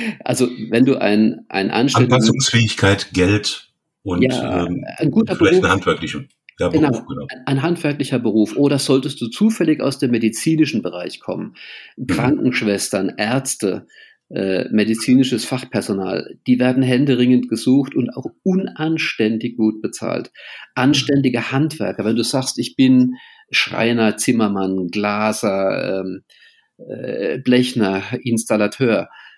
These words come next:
Speaker 1: ähm, vielleicht musst du noch ein bisschen was dazulernen, weil, äh, der Strom anscheinend in Schweden anders funktioniert. Du brauchst noch eine
Speaker 2: <laughs>
Speaker 1: spezielle Prüfung, um als Elektriker hier autorisiert zu werden, aber das ist doch alles machbar.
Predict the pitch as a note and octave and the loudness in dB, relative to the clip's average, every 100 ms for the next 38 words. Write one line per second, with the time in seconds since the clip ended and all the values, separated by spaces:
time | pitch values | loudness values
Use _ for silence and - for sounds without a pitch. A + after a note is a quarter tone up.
0 | _ _ - A2 G2 G#2 - - _ _ | _ _ -6 -2 0 -2 -4 -20 _ _
1 | - C3+ D#3 F3+ G3 F#3+ D#3+ D3+ D#3 E3 | -2 2 2 2 0 0 2 0 0 -4
2 | - G3+ - F3 D#3+ D#3 B2 - F3 D#3 | -2 -2 0 0 0 0 -4 0 0 4
3 | C#3+ D3 C#3+ B2+ B2+ B2 F2+ F2+ E2+ - | 4 4 2 2 2 2 0 -6 -6 -10
4 | - - B2+ A#2 B2+ C3 A#2 A2 A#2+ B2+ | -18 -12 -12 -12 -6 -2 0 0 0 2
5 | C3+ C3 B2 A#2+ B2 A#2+ A#2+ A2+ A2 - | -2 0 2 2 2 0 2 2 2 0
6 | C3+ C#3 - C#3 B2+ - C3 B2 B2 A2+ | 0 0 -2 -2 -2 2 2 2 0 -2
7 | A#2 - C#3+ A2+ B2+ B2 C3 B2+ C3 A#2 | -2 0 2 2 0 2 2 2 2 -2
8 | B2 C3 B2+ C3 B2+ A#2+ A#2+ A2 - - | 4 2 4 2 2 2 0 -2 -4 -8
9 | - - - - A#2+ B2+ B2+ - C3+ B2+ | -14 -16 -18 -4 0 0 -2 -6 -2 -2
10 | A2+ A#2 A2 A2+ A#2 A2 A2 - B2 B2 | 2 2 2 0 -2 0 0 2 2 2
11 | B2+ A#2+ B2 A#2+ G#2+ A#2+ B2+ G#2+ G2+ G#2 | -2 0 0 0 0 -2 -4 -4 -6 -2
12 | A#2+ B2+ - F#2 | -2 -2 -6 -8